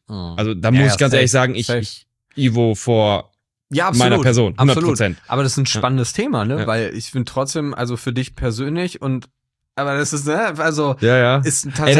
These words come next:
Speaker 2: das
Speaker 1: was,
Speaker 2: ist,
Speaker 1: worüber
Speaker 2: das
Speaker 1: man
Speaker 2: hat
Speaker 1: sich
Speaker 2: mich
Speaker 1: Gedanken
Speaker 2: noch
Speaker 1: machen
Speaker 2: niemand
Speaker 1: muss.
Speaker 2: gefragt gefühlt so.
Speaker 1: Mhm.
Speaker 2: Du bist jetzt der Einzige und wir haben, der Erste. Und, ähm, wir haben da letztens drüber geredet, Leni und ich, und ich war mir super unsicher.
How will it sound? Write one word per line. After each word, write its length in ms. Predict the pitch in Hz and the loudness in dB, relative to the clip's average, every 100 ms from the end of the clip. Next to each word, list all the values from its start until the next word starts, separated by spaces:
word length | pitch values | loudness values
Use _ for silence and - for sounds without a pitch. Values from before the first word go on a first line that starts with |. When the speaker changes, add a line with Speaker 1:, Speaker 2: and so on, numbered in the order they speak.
| 151 | 6
Speaker 2:
das 20 | |
Speaker 1:
was, 120 | 160 156 | 4 4
Speaker 2:
ist, 80 | 156 | 2
Speaker 1:
worüber 200 | 151 156 | 0 2
Speaker 2:
das 80 | 143 | 2
Speaker 1:
man 60 | |
Speaker 2:
hat 60 | 185 | 2
Speaker 1:
sich 80 | 185 | 2
Speaker 2:
mich 120 | 180 | 2
Speaker 1:
Gedanken 220 | 160 160 | 4 6
Speaker 2:
noch 60 | 175 | 6
Speaker 1:
machen 100 | 214 | 6
Speaker 2:
niemand 220 | 220 190 | 6 2
Speaker 1:
muss. 60 | - | 0
Speaker 2:
gefragt 420 | 151 - 175 - | -4 0 -2 -2
gefühlt 420 | 123 - 120 113 | -4 2 2 4
so. 220 | 123 151 165 | 2 0 0
Speaker 1:
Mhm. 220 | 120 120 | -8 -4
Speaker 2:
Du 60 | 120 | 0
bist 120 | 131 | 2
jetzt 160 | 143 | 2
der 100 | 113 | 0
Einzige 440 | 101 151 156 131 127 | 2 2 2 2 4
und 160 | 123 | 4
wir 100 | 117 120 | 4 4
haben, 260 | 135 110 | 2 2
der 120 | 117 | 2
Erste. 420 | 110 139 143 139 147 - - - | 4 2 0 -2 -2 -10 -18 -2
Und, 260 | 120 120 | 2 4
ähm, 260 | 113 117 - _ _ _ _ _ _ _ _ _ _ | 4 2 0 _ _ _ _ _ _ _ _ _ _
wir 120 | 107 113 | 2 4
haben 100 | 131 | 4
da 60 | |
letztens 360 | 117 143 - 139 | 4 2 0 -2
drüber 220 | 127 123 | 0 4
geredet, 320 | 117 127 120 | 4 4 4
Leni 280 | 92 101 98 | 2 2 2
und 120 | 95 101 | 0 0
ich, 220 | 127 - | -2 -4
und 260 | 104 - - _ _ _ 98 98 | -6 -6 -18 _ _ _ -10 -10
ich 200 | 98 - _ | -10 -18 _
war 140 | - 101 | -14 -6
mir 120 | 104 | -4
super 220 | 104 - | -4 -6
unsicher. 400 | 85 104 98 92 | -6 -6 -6 -10